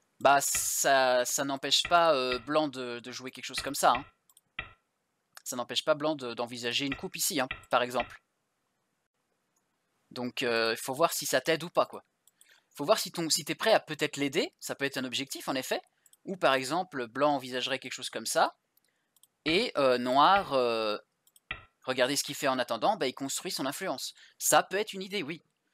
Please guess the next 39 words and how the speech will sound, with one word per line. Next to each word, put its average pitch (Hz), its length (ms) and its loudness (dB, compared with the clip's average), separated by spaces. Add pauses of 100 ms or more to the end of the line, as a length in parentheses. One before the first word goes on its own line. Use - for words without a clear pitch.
(160)
Maintenant, 143 300 -4
il 233 60 -6
faut - 120 -12
quand 170 80 -6
même 185 220 -4
aussi 165 200 -4
se - 60 -6
poser 160 240 -8
la 143 80 0
question 202 300 -8
de 196 260 -4
est-ce - 180 -2
que 160 100 -4
noir 165 220 2
est 156 60 -2
vivant 143 220 -4
dans 175 80 0
le 185 80 -6
coin ? - 200 -6 (1040)
Maintenant 131 300 0
que 147 140 -4
blanc 131 200 2
est 143 60 2
fort. - 340 -4 (920)
Faut - 100 -12
pas 214 160 4
perdre 226 220 -4
de 208 80 -8
vue 196 160 -12
ça, 139 160 -6
hein. 139 160 -12 (160)
Vos 170 160 -12
groupes 170 180 -12
faibles, 214 260 -6
il 147 60 -8
faut - 160 -12
s'en 165 180 -6
occuper. - 300 -14 (720)
Alors, 196 320 6